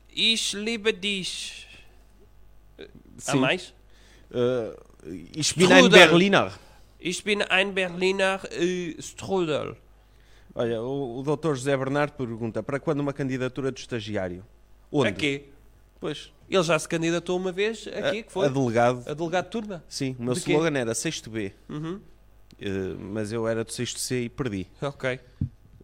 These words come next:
Speaker 2: Se
Speaker 1: Muito
Speaker 2: calhar
Speaker 1: bem.
Speaker 2: não foi por causa disso, mas, eh, não, não me vou candidatar a mais nada.
Speaker 1: Oi, oi, oi, oi! Que é isto?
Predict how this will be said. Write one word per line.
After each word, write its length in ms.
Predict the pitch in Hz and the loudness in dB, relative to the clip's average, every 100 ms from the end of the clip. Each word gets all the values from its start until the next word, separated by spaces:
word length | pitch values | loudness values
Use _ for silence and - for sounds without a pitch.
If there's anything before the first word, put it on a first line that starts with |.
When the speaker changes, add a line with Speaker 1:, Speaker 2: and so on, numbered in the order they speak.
| - | -12
Speaker 2:
Se 60 | 135 | -6
Speaker 1:
Muito 120 | 135 | 0
Speaker 2:
calhar 160 | 113 135 | 4 4
Speaker 1:
bem. 60 | |
Speaker 2:
não 60 | 151 | 2
foi 120 | 156 | -2
por 140 | 131 - | -4 -2
causa 260 | 135 120 | 0 0
disso, 440 | 101 90 - - - | -2 -4 -6 -10 -12
mas, 640 | 101 101 95 - - - - | -6 -6 -6 -10 -16 -20 -20
eh, 380 | - 90 69 52 - - 76 | -16 -14 -14 -16 -20 -20 -12
não, 480 | 110 113 110 110 110 - - - - - - | -6 -4 -4 -6 -10 -16 -20 -20 -20 -20 -6
não 160 | 117 | -4
me 80 | 117 | -4
vou 180 | 107 123 | -4 -6
candidatar 540 | 127 117 117 113 113 | -4 -4 -4 -2 -2
a 40 | 113 | -2
mais 200 | 117 113 | -6 2
nada. 120 | 269 | 2
Speaker 1:
Oi, 120 | 294 | 6
oi, 180 | 254 302 | 4 4
oi, 200 | 247 285 254 | 2 2 0
oi! 180 | 285 - - - - _ - - - - | 0 -4 -20 -20 -20 _ -20 -20 -20 -4
Que 100 | - | 6
é 60 | 330 | 8
isto? 500 | 220 151 - 156 | 8 2 -2 -6